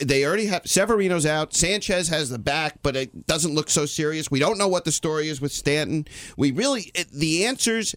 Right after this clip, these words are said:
and, and what's going on with the Yankees, you really don't have much clarity. You just know that Judge is in trouble for the season.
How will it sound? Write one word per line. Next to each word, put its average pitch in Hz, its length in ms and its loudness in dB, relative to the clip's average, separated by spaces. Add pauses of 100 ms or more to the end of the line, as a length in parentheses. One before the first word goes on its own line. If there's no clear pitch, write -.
and, 156 460 0 (140)
and 139 200 -2
what's 160 200 -2
going 185 260 0
on 175 100 0
with 151 100 -4
the 151 60 0
Yankees, 165 440 0
you 147 160 0
really 214 320 0
don't 180 180 0
have 160 160 -2
much 156 240 -4
clarity. 135 520 -2 (360)
You 135 100 4
just 196 220 0
know 185 160 2
that 156 140 -2
Judge 160 320 0
is 139 140 -2
in 135 120 -2
trouble 139 340 0
for 123 120 -2
the 113 100 -2
season. 113 480 -4